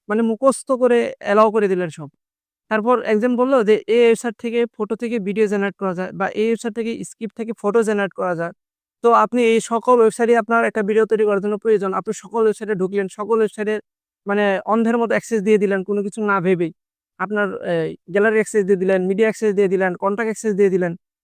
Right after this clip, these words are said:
তো এভাবে কিন্তু আপনি একটা ওয়েবসাইটকে সকল কিছুর অ্যাক্সেস দিয়ে দিচ্ছেন। এই ওয়েবসাইটগুলো কিন্তু আপনার এখন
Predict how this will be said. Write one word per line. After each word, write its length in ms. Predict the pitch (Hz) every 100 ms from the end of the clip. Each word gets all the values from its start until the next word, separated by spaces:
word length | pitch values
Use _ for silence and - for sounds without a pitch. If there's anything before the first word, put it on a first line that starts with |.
| _ 220
তো 60 | 220
এভাবে 340 | 226 220 240 254
কিন্তু 260 | 262 247 277
আপনি 260 | - 220 240
একটা 180 | 233 214
ওয়েবসাইটকে 400 | 220 - 226 - 262
সকল 260 | 220 214 214
কিছুর 260 | 226 254
অ্যাক্সেস 260 | 247 - 220
দিয়ে 160 | 208 220
দিচ্ছেন। 260 | 214 233 254 -
এই 160 | 214 226 -
ওয়েবসাইটগুলো 480 | 208 - 220 247 233
কিন্তু 200 | 247 254
আপনার 300 | 202 214 208
এখন 220 | -